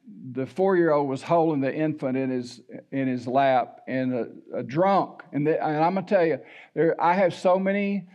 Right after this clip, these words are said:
stories I could tell you, being a police officer in Houston and seeing what drunk drivers do, and people say, "Oh, yeah, we need to do moderation."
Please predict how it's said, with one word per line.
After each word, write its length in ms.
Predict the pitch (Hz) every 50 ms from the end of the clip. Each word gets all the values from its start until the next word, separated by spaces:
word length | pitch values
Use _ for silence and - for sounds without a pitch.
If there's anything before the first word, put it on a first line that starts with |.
| _ _ _ _ _ -
stories 680 | - - 196 196 196 202 208 208 202 202 202 - -
I 140 | 175 170 165
could 160 | 180 175 180
tell 200 | 185 196 180 180
you, 220 | 190 190 190 190 175
being 240 | 160 170 165 147
a 40 | 151 151
police 380 | - 185 190 196 196 - -
officer 360 | 196 190 190 175 180 - 185
in 100 | 175 156 156
Houston 420 | 180 185 185 185 180 - 196 185 170
and 180 | 156 143 143
seeing 380 | - - 196 185 190 185 175 170
what 260 | 185 175 165 - 160
drunk 300 | 147 185 180 180 175 170
drivers 400 | 165 180 180 175 175 170 170 156
do, 320 | 151 156 175 175 180 175
and 100 | 170 -
people 280 | - 175 175 175 160 165
say, 160 | - 185 180 185
"Oh, 160 | 185 190 185
yeah, 300 | 180 175 170 170 170 175
we 160 | 180 190 190
need 160 | 190 190 180
to 120 | 180 185 180
do 220 | 170 185 190 190
moderation." 760 | 180 175 175 180 180 185 175 170 160 160 156 - 160 151 -